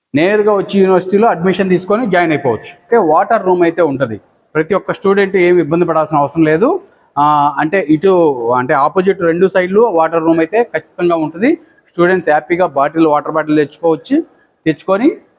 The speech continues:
వాటర్ ఫిల్ చేసుకొని తాగొచ్చు. ఓకేనా? So, మనమైతే క్లాస్ రూముల దగ్గరికి వచ్చాము. మీకు ఒకసారి చూపిస్తా, లాస్ట్ టైమ్ కూడా చూపించాను, ఇప్పుడు మరలా ఒకసారి క్లాస్ రూమ్లో మీకు చూపిస్తాను.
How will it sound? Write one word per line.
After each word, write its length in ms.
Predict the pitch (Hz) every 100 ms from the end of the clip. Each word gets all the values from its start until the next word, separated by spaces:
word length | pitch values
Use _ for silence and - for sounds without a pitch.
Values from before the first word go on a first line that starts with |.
| _ 135
వాటర్ 240 | 151 156
ఫిల్ 180 | 160 156
చేసుకొని 260 | 151 190
తాగొచ్చు. 640 | 151 123 107 - _ - 151
ఓకేనా? 300 | 175 240 349 - _ _ _ - 214
So, 100 | 240
మనమైతే 560 | 190 160 170 214 240
క్లాస్ 540 | 240 - 147 160 175 196
రూముల 280 | 190 180
దగ్గరికి 300 | 165 151 147
వచ్చాము. 360 | 143 - 147 208
మీకు 320 | 226 156 156
ఒకసారి 220 | 139 175 - 185
చూపిస్తా, 380 | 165 - 202
లాస్ట్ 300 | 214 139 143
టైమ్ 160 | 175 175
కూడా 120 | 175 -
చూపించాను, 560 | 139 - 160 165 262 349 _ _ -
ఇప్పుడు 400 | 139 180 190 180
మరలా 240 | 147 160 170
ఒకసారి 280 | 139 160
క్లాస్ 340 | - 143 147 165
రూమ్లో 280 | 160 160 143
మీకు 280 | 127 120
చూపిస్తాను. 520 | 143 135 - 143 262